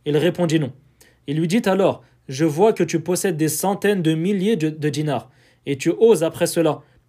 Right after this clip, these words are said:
te plaindre de ton cas. » Subhanallah. Et donc le fait de réfléchir sur les bienfaits d'Allah, sa générosité et sa miséricorde, ceci va te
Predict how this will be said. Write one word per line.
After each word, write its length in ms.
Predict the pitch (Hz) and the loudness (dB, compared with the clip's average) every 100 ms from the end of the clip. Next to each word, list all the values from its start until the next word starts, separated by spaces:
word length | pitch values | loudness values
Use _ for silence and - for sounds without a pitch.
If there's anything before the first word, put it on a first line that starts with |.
| - | -6
te 80 | |
plaindre 560 | 147 175 190 151 156 - | -6 -2 -2 0 -2 -6
de 160 | 151 139 | -6 -6
ton 180 | 151 151 | -4 -4
cas. » 260 | 160 175 _ _ | -4 -4 _ _
Subhanallah. 680 | - 135 - 143 135 127 - _ _ _ _ _ _ _ _ _ _ _ - | -14 -12 -8 -6 -4 -4 -6 _ _ _ _ _ _ _ _ _ _ _ -6
Et 60 | 147 | -4
donc 140 | 180 | 0
le 100 | 180 | 2
fait 140 | 180 | 2
de 320 | 190 190 196 - | 2 2 0 -6
réfléchir 720 | 147 170 208 202 196 226 156 - _ | -2 0 2 2 2 2 0 -4 _
sur 160 | - 151 | -8 0
les 140 | 151 | 2
bienfaits 280 | 143 170 170 | 2 0 0
d'Allah, 520 | 156 151 156 175 170 - _ _ | 0 2 2 2 0 -6 _ _
sa 440 | - 139 147 151 - | -6 0 0 -2 -6
générosité 880 | 139 165 165 156 143 151 170 175 175 _ _ | -4 0 2 2 0 0 0 -2 -4 _ _
et 300 | - 180 196 | -2 -2 -2
sa 160 | 185 143 | -4 -4
miséricorde, 680 | 156 160 151 156 208 180 123 - - _ | -2 0 0 0 0 0 -2 -14 -20 _
ceci 300 | - 190 180 | -10 -6 -2
va 160 | 220 180 | -2 -2
te 340 | 180 190 208 | 0 0 0